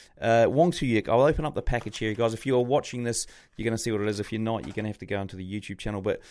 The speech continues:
this is what it looks like in the little, um, bottle. It is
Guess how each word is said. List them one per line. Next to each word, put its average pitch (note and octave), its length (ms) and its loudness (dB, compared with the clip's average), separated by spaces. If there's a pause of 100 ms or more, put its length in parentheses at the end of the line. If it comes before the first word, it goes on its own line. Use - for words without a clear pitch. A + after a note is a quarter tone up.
(140)
this D3 100 4
is C#3 80 4
what C3 160 8
it - 40 8
looks A#2+ 220 2
like A2 220 2
in G#2+ 200 0
the G#2+ 100 0
little, G#2 360 2
um, G2 280 0
bottle. A#2+ 360 6 (340)
It C3 280 8
is C3 320 8